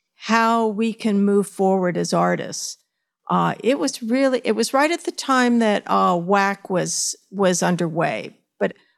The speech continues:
wac was a different group. And ours was kind of a spin-off, a little more personal, studio-oriented.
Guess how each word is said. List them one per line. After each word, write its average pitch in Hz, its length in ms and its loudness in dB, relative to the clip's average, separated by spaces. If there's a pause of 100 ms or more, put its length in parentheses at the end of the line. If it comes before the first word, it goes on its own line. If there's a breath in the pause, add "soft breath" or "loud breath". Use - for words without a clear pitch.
wac 208 420 -2
was 196 220 -2
a 180 160 -4 (520)
different 285 380 0
group. 220 500 2 (500)
And 208 140 2
ours 202 280 0
was 202 140 -4
kind 214 260 -2
of 190 100 -2
a 190 60 -2
spin-off, 214 800 0
a - 20 -4
little 214 220 -2
more 208 200 0
personal, 202 720 -4
studio-oriented. 175 1400 -4